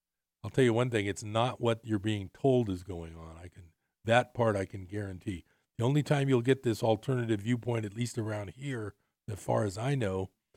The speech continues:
is by listening to Business Buzz. That will do it. That'll take care of you. So let's see if in the last, uh,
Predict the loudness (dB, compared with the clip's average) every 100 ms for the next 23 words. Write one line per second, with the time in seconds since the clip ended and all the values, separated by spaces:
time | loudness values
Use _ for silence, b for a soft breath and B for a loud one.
0 | _ _ -6 -4 2 2 4 2 2 -2
1 | 0 0 4 4 4 -2 -4 -10 -10 -16
2 | -20 _ _ _ _ _ _ _ _ _
3 | _ _ _ _ _ _ _ _ _ _
4 | -10 -4 -2 -2 -2 0 2 4 4 2
5 | _ _ _ _ -8 -4 -4 -4 -6 -6
6 | -8 -8 -8 -14 -20 _ _ _ _ _
7 | _ _ -4 -2 -2 0 2 2 0 -2
8 | -2 -2 -2 -4 -4 -2 -2